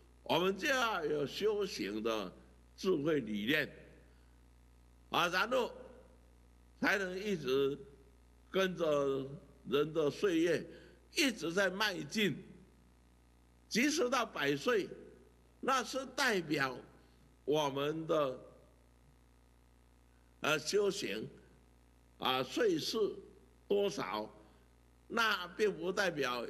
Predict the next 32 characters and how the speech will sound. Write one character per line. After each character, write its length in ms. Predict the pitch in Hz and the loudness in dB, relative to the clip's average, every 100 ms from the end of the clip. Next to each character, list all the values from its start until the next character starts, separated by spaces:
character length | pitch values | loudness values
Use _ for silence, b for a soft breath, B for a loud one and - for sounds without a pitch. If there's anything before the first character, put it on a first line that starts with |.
| - - | -12 -4
一 80 | 175 | 0
个 220 | 175 156 | 2 2
人 240 | 110 120 | 0 -4
他 180 | 131 147 | -2 -2
的 100 | 139 | -2
功 300 | 120 131 127 | -2 -2 -2
德 220 | 107 117 | 2 0
天。 280 | 117 120 123 123 - - - _ _ _ _ - - - - - - - - | 2 0 0 -4 -14 -20 -20 _ _ _ _ -20 -20 -20 -20 -20 -20 -16 0
最 180 | 359 277 | 0 2
重 240 | 294 262 | 0 2
要 180 | 262 220 - - - - | 2 0 -6 -20 -16 -10
是 220 | - 214 | -2 0
要 180 | 220 180 | 2 2
有 140 | 127 | 0
顿 320 | 131 208 190 143 | 0 2 2 0
悟， 340 | - 196 151 98 - - - _ - _ - - | -2 2 2 0 -10 -20 -20 _ -20 _ -20 -2
要 200 | 180 165 | 2 2
有 340 | 127 123 120 | 0 -2 -4
开 260 | 120 - 160 156 - | -4 0 2 2 2
悟。 240 | 185 127 - - - - - - - - | 2 2 0 -12 -20 -20 -20 -20 -20 -8
若 180 | - 254 | 0 2
是 120 | 254 247 | 2 0
没 140 | 220 | 2
有 200 | 240 220 | 0 0
开 300 | 175 226 226 | -2 0 0
悟， 300 | 233 226 131 - B B B - - - | 0 0 -2 -6 B B B -20 -20 -10
所 180 | - 180 | 0 2
以 40 | 190 | 2
我 240 | 151 143 | 0 0
们， 460 | 139 147 165 165 110 - - - - - - - | 0 -2 -4 -8 -10 -16 -20 -20 -20 -20 -20 -4
呃， 180 | 139 151 | 0 0
是 420 | - 123 113 | 0 -4 -4